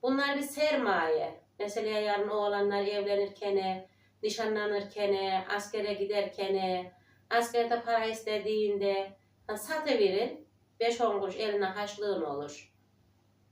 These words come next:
Güzel bir şey aslında ama sağlığın yerinde olacak. Tıpçık gibi olacaksın ki mala bakacaksın. Ben de hasta, hastanın birisiyim.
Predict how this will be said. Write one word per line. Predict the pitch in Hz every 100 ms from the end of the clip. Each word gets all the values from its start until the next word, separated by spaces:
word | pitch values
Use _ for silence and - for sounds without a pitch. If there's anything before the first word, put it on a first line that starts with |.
| _ _ _ _ _ _ _ _ _ _ _ _ _
Güzel | 240 269 269 226
bir | 196
şey | 196 190
aslında | 175 175 - 160 156 156 156 -
ama | 196 240 262 269 254 - _ _ _ _
sağlığın | - 247 254 262 269 262 240
yerinde | 233 240 247 247
olacak. | 240 190 165 - 147 - _ 233
Tıpçık | 233 - 277 277
gibi | 233 226
olacaksın | 208 185 - 180 226 339
ki | 339 381 403 - _ _ _ _ -
mala | 220 233 269
bakacaksın. | 294 302 339 330 302 - - - _ _ _ _ _ _ - - - _ _ _ _ _
Ben | 220 233 226
de |
hasta, | 226 233 233 226 208 208
hastanın | 226 220 196 185 240
birisiyim. | 285 285 - 254 165 165 -